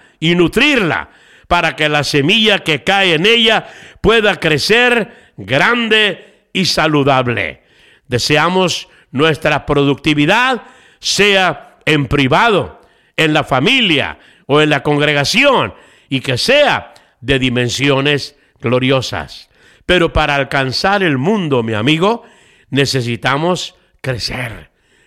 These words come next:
Necesitamos llegar a la estatura espiritual para la que Dios nos programó.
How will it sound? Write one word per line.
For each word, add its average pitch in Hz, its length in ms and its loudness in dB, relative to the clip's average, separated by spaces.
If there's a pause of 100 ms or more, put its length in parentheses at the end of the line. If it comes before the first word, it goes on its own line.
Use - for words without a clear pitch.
(140)
Necesitamos 180 540 -2
llegar 202 600 -2 (300)
a 175 100 0
la 190 140 0
estatura 220 560 0
espiritual 185 800 0 (320)
para 175 260 0
la 151 180 0
que - 140 0
Dios 160 580 0 (220)
nos 151 720 0 (360)
programó. 131 920 -2